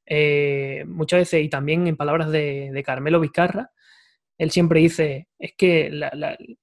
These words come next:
el mundo sanitario parece que está roto". Parece que está, eh, repartido en bandos como si fueran equipos de fútbol, y realmente si, si abriésemos más,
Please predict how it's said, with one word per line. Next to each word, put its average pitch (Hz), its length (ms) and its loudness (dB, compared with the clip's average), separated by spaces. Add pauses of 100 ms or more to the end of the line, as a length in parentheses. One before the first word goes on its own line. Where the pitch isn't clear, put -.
(120)
el 160 120 -12
mundo 180 280 2
sanitario 190 600 0 (160)
parece 156 280 -4
que 185 60 -4
está 165 200 2
roto". 180 380 0 (280)
Parece 147 260 -6
que 175 60 -2
está, 165 400 0 (260)
eh, 143 680 -6
repartido 156 460 0
en 170 100 2
bandos 196 320 4
como 160 160 -2
si 160 80 -4
fueran 170 320 0
equipos 165 360 2
de 147 80 -2
fútbol, 180 420 -2 (640)
y 165 240 6
realmente 156 600 2
si, 135 720 -6
si 143 180 -4
abriésemos 160 640 0
más, 156 440 0